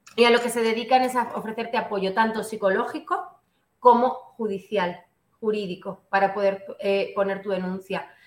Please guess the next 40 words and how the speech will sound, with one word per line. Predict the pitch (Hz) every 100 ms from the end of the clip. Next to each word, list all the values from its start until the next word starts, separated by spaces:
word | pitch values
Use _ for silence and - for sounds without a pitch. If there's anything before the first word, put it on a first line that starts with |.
| - -
Entonces, | 220 226 233 240 269 262 269 - -
yo | 185 240 262 294 -
en | 202 220
este | 220
momento, | 262 240 220 214 247
yo | 240 220
sí | 214 247
que | 214 - - _ _ _
diría | 196 196 196 220 202 160 - _ -
que | 202 -
el | 208
sitio | 208 262 277 262
al | 240
que |
acudir | 202 196 190 214 254 -
es | 202 196
a |
esta | 196 - 190
O |
N | 190 190
G | 220 -
antes | 208 233 285 269
de | 226
ir | 214 -
a | 202
ningún | 196 196 214 226
otro | 220 190
sitio, | 190 180 240 285 _ - - -
porque | 233 226
es | 226
donde | 262 269
te | 208
van | 214 302
a |
poder | 330 330
informar | 277 240 233 214 214
bien, | 214 220
donde | 196 185
te | 185 170
van | 196 277